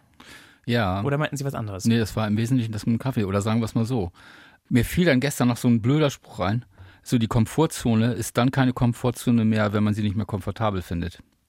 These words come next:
Speaker 1: Also eigentlich wollen wir ja immer da bleiben, wo es gerade ist, weil man will ja keine Risiken und man will sich auch nicht unnötig anstrengen, ne?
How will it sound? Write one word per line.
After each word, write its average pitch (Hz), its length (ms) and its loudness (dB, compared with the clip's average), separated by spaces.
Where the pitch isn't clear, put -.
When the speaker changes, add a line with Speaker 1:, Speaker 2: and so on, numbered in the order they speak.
Speaker 1:
Also 104 300 2
eigentlich 117 580 0
wollen 107 200 4
wir 107 80 4
ja 107 100 2
immer 113 220 2
da 110 180 2
bleiben, 107 360 0
wo 110 60 -2
es 101 120 -8
gerade 101 240 0
ist, 117 340 -4
weil 101 480 0
man 95 320 -4
will 101 80 -2
ja 104 120 2
keine 92 260 -2
Risiken 101 500 -2
und 95 60 -4
man 92 120 -2
will 92 80 -4
sich 90 140 -6
auch 92 60 -4
nicht 90 120 -4
unnötig 101 460 -2
anstrengen, 107 500 -2
ne? 113 200 -2